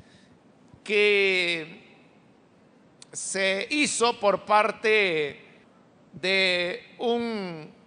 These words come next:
astrónomo, eh, llamado William Hubble, que en el año de mil novecientos veinte aproximadamente, él pudo demostrar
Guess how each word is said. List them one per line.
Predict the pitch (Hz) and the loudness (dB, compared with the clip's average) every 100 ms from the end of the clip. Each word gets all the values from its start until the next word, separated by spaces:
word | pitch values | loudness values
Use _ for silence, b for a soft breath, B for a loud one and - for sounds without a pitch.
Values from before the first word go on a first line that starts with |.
| _ | _
astrónomo, | - 180 - 262 262 196 190 202 240 269 - - - _ - _ _ - | -6 -6 4 8 8 8 2 2 2 0 -12 -20 -20 _ -20 _ _ -10
eh, | 170 180 170 165 139 | -4 0 0 -2 -2
llamado | 175 208 214 226 220 214 175 - | -2 2 2 4 4 2 0 -4
William | 170 214 226 190 | -4 -2 -2 -2
Hubble, | 156 196 185 180 190 208 - - - - - - - _ | 0 2 4 4 2 -2 -16 -20 -20 -20 -20 -20 -20 _
que | 170 | -8
en | 170 | -4
el | 180 | 2
año | 208 240 247 | 2 4 2
de | 226 208 196 | 4 4 2
mil | 196 240 | -2 -4
novecientos | 247 214 226 226 226 170 151 | 0 0 0 -4 -4 -6 -2
veinte | 277 247 175 160 | 2 4 2 -4
aproximadamente, | 202 175 170 - 170 196 214 208 202 151 143 202 233 - b b b - _ _ - | -4 -4 -6 -6 -2 0 2 0 -2 -4 -4 -2 -2 -8 b b b -20 _ _ 0
él | 226 240 170 | 2 2 -2
pudo | 226 262 254 240 226 190 - - - | -2 2 4 6 8 6 2 -10 -10
demostrar | 156 190 185 180 - - 359 247 208 233 - | -4 0 0 0 -2 2 6 8 8 6 -2